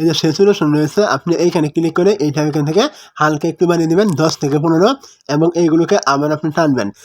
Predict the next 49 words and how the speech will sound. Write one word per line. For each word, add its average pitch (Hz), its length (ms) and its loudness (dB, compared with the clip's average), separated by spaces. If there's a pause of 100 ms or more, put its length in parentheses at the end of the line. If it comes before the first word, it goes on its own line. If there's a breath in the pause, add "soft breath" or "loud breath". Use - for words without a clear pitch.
(240 loud breath)
টানার 165 280 -2
পর 196 180 4
এখান 185 160 -2
থেকে 156 160 0
দেখতে 160 180 -4
পাবেন 170 160 2 (100)
এই 156 140 0
শার্পিং 147 440 -2
নামে 160 180 0
একটি 156 160 -8
অপশন 151 260 -4
রয়েছে, 156 240 0 (460 loud breath)
আপনি 143 160 -4 (100)
এখানে 156 240 -2
ক্লিক 160 240 -2
করে 180 100 2 (120)
এটা 151 200 -4
এখান 151 160 0
থেকে 160 180 0
বাড়িয়ে 175 200 4 (480 loud breath)
পঞ্চাশ 180 440 0
থেকে 165 220 -2
ষাট 139 240 -2
করে 156 200 -2
দিবেন 208 180 2 (420 loud breath)
এবং 165 140 -2 (180)
এইগুলোকে 160 400 0
আপনি 190 140 0 (120)
এইভাবে 160 300 0
টানবেন। 139 300 0 (120)
এবং 151 140 2 (120)
এইখানে 180 300 0
দেখতে 160 200 -2
পাবেন 180 180 2 (100)
এই 160 80 2
যে 165 60 2 (140)
এসএসএল 160 440 0
রয়েছে, 165 220 0 (500 soft breath)
এইখানে 180 260 0
আপনি - 200 -6
ক্লিক 170 220 0
করবেন। 139 180 0 (100)
এটা 151 200 -4
কিন্তু 160 220 0
খুবই 147 240 0
গুরুত্বপূর্ণ। 160 440 0 (480 loud breath)
তো 180 60 -6 (180)
এসএসএল 185 400 0
এর - 40 -4